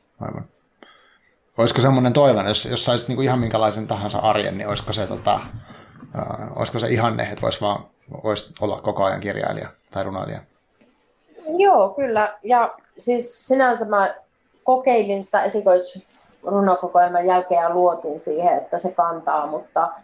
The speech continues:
Speaker 1: Hmm.
Speaker 2: se ei siinä vaiheessa vielä riittänyt, että ne kirjoituskeikat ja tekstisilppu, mitä oli kirjoitettavaksi tarjolla mainosteksteistä lähtien, oli niin pientä kuitenkin, että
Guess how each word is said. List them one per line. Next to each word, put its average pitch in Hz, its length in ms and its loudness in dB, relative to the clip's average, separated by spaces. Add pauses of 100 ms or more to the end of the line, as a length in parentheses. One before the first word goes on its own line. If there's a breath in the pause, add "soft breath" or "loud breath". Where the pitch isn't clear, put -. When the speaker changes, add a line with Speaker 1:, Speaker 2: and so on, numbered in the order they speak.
(220)
Speaker 1:
Hmm. 120 160 -2
Speaker 2:
se - 460 2
ei 180 420 4
siinä 202 300 2
vaiheessa 170 480 0
vielä 165 200 0
riittänyt, 170 640 -4
että - 320 0
ne 156 300 -2
kirjoituskeikat 175 840 2
ja 156 260 2 (260)
tekstisilppu, 175 760 -2
mitä 156 360 0 (640)
oli 175 220 0
kirjoitettavaksi 170 760 0
tarjolla 165 480 2
mainosteksteistä 165 960 0
lähtien, 160 440 0
oli 170 160 -2
niin 180 280 0
pientä 156 300 0
kuitenkin, 151 600 -6 (720)
että 156 440 0